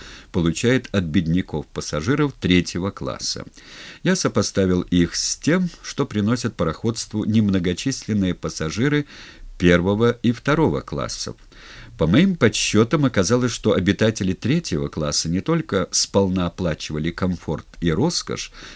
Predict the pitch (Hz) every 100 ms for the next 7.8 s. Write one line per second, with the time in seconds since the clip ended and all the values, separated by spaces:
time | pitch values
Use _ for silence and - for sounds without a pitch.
0 | - 98 95 80 80 87 - 80 71 80
1 | 82 - 90 - 80 90 82 78 73 82
2 | - - 76 71 67 - 98 151 175 92
3 | 69 - - - - - 165 - 156 -
4 | 110 95 90 170 170 107 92 - 147 -
5 | - 135 92 80 113 156 156 123 73 90
6 | 123 131 90 85 71 85 104 - - 113
7 | - - 69 58 - 57 50